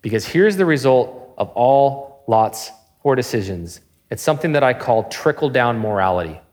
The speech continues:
It's trickle-down morality. It's this. Those who are, you are responsible for, your kids, your employees, those people around you who you lead, just make the assumption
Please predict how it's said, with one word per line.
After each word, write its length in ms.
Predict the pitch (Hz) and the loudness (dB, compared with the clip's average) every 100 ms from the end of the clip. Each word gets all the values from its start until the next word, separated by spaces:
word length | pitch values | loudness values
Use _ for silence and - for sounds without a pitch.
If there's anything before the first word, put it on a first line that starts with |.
| _ _ _ _ _ _ _ _ _ _ _ | _ _ _ _ _ _ _ _ _ _ _
It's 140 | 117 - | -8 -8
trickle-down 580 | - 196 208 175 156 147 | -2 -2 0 0 0 0
morality. 580 | 127 117 110 107 98 87 | 0 2 2 0 -2 -6
It's 180 | 113 - | -8 -4
this. 480 | 123 104 - - - - - _ | 0 0 -2 -14 -18 -20 -20 _
Those 640 | 123 117 143 185 240 233 - - - | -12 0 4 6 6 2 -6 -16 -6
who 160 | 156 151 | 2 4
are, 180 | 147 | 4
you 180 | 143 175 | 4 4
are 80 | 180 | 4
responsible 640 | 160 - 156 147 - 127 | 4 0 0 0 0 -2
for, 460 | 113 120 110 101 95 - _ | -2 -2 0 -2 -4 -12 _
your 320 | 127 151 170 | 0 4 4
kids, 680 | 165 - 190 160 139 117 107 - - | 2 0 4 6 4 2 -4 -16 -6
your 240 | 131 143 156 | 0 2 2
employees, 800 | 151 - 165 151 143 131 117 - - | 0 2 4 6 4 2 0 -4 -4
those 180 | - 156 | 2 2
people 240 | 175 170 170 | 2 0 2
around 320 | 151 151 143 | 4 2 0
you 80 | 147 | 0
who 140 | 143 | 0
you 220 | 147 143 | 0 0
lead, 680 | 135 139 147 127 113 101 - _ _ _ _ _ _ - _ _ _ _ _ | 2 2 4 4 0 -2 -12 _ _ _ _ _ _ -20 _ _ _ _ _
just 240 | - 190 | -2 2
make 260 | 202 247 247 | 4 2 2
the 100 | 269 | 0
assumption 760 | - 196 165 - 160 151 147 | 2 2 0 2 0 0 -4